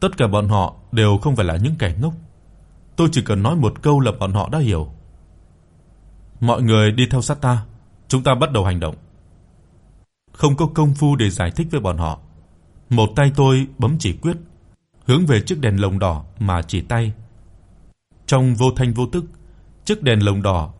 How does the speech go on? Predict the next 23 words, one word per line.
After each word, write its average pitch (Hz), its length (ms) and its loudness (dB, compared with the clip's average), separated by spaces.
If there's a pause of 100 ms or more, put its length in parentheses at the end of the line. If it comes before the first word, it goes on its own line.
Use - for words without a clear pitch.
tự 120 100 2
động 101 220 -2
di 117 180 0
chuyển. 87 340 -4 (1040)
Giống 135 220 0
như 170 140 2
có - 80 0
một 117 220 2
bàn 104 260 2
tay 151 120 2
vô 143 140 0
hình 92 340 0 (180)
đang 123 300 0
đỡ 120 120 0
lấy 123 140 0
nó, 127 340 -4 (600)
chiếc 202 180 0
đèn 117 200 4
lồng 104 240 2
trôi 156 160 0
về 104 180 0
phía 123 160 -6
trước 190 240 -4